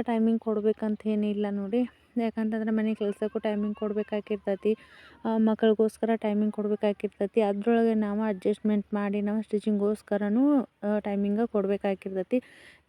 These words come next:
ಯಾಕಂದ್ರೆ ನಾನು, ಆ, ಟೈಲರ್ ಆಗಿರೋದ್ರಿಂದ ನಾನು ಟೈಲರಿಂಗ್ ಬಗ್ಗೆನೇ ಇವತ್ತು ತಿಳಿಸ್ಕೊಡ್ಲಾಕತ್ತೀನಿ. ಆ, ಎಲ್ಲರಿಗೂ ಇಷ್ಟ ಆಯ್ತು ಅಂತ ಹೇಳಿ ಅಂದ್ಕೊಳ್ತೀನಿ. ಇವ-, ಈ ಒಂದು,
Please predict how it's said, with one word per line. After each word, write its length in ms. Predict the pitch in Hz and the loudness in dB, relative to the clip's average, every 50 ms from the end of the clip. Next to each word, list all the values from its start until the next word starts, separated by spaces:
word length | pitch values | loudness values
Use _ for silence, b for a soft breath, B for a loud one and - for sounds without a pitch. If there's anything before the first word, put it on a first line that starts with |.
| 220 226 | 2 4
ಯಾಕಂದ್ರೆ 600 | 233 226 233 - - 233 233 233 226 220 226 233 | 4 4 2 0 0 2 2 4 2 2 2 0
ನಾನು, 460 | 226 226 226 226 233 233 233 233 226 | 0 2 2 2 2 2 2 0 0
ಆ, 480 | 220 - - 240 233 226 220 220 220 226 | -2 -2 0 0 2 2 2 0 -2 -2
ಟೈಲರ್ 380 | 220 - 220 220 214 226 226 | 0 0 2 4 4 4 4
ಆಗಿರೋದ್ರಿಂದ 720 | 226 220 214 214 220 220 214 214 202 208 220 214 208 208 214 | 4 2 2 2 2 2 0 0 -2 -2 -2 -2 0 0 0
ನಾನು 340 | 214 214 208 202 208 220 220 | 0 -2 -2 -2 -2 -2 -2
ಟೈಲರಿಂಗ್ 460 | 220 226 214 208 208 208 214 214 208 | 0 2 2 2 2 2 2 0 0
ಬಗ್ಗೆನೇ 400 | 202 202 190 185 208 214 214 226 | 0 -2 -4 -2 -2 0 0 0
ಇವತ್ತು 500 | 220 214 208 202 - - 226 226 220 208 | 0 0 -2 -4 -2 -2 -2 -2 -2 -4
ತಿಳಿಸ್ಕೊಡ್ಲಾಕತ್ತೀನಿ. 1080 | 202 - 208 214 208 - - - 220 202 202 196 196 - 202 196 - - 190 202 247 311 339 b b b b b b b b b b b b b b b - | -4 -2 -2 -2 -2 -4 -4 -2 0 0 0 0 -2 -4 -6 -6 -6 -4 -2 -2 -2 -2 -2 b b b b b b b b b b b b b b b -4
ಆ, 80 | - | -2
ಎಲ್ಲರಿಗೂ 420 | 220 233 226 214 214 214 226 233 240 | 0 2 4 4 4 4 4 4 4
ಇಷ್ಟ 260 | 240 220 - - - 233 | 4 2 2 -2 -4 -2
ಆಯ್ತು 320 | 220 214 220 214 - - | 0 0 -2 0 0 0
ಅಂತ 180 | 226 220 214 - | 0 0 0 0
ಹೇಳಿ 220 | - 214 214 226 226 | 0 2 4 4 4
ಅಂದ್ಕೊಳ್ತೀನಿ. 800 | 220 214 202 - - 220 214 214 - - 214 208 220 240 247 | 4 2 0 -2 0 0 0 0 0 0 0 2 2 4 4
ಇವ-, 280 | 233 220 220 226 226 226 | 4 4 4 4 4 4
ಈ 180 | 226 233 240 | 2 2 0
ಒಂದು, 340 | 240 226 226 226 220 247 247 | 0 2 2 2 2 2 0